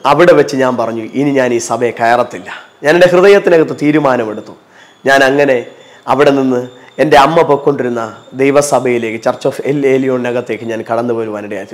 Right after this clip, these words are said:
ഇന്ന്, ആമേൻ, ഏഴ് വർഷങ്ങൾ പിന്നിടുന്നു ഞാൻ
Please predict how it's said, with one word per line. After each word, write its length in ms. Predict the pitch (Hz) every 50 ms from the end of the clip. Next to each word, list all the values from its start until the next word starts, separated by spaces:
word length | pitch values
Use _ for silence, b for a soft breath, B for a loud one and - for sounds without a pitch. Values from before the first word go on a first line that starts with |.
| - -
ഇന്ന്, 340 | 147 165 185 185 170 131 - B B B B B B B B
ആമേൻ, 220 | 135 147 165 175 170
ഏഴ് 300 | 175 196 226 233 247 240
വർഷങ്ങൾ 520 | 196 175 160 - - - 165 160 151 135
പിന്നിടുന്നു 460 | 127 - 143 147 143 139 127 120 120
ഞാൻ 300 | 120 123 123 127 120 117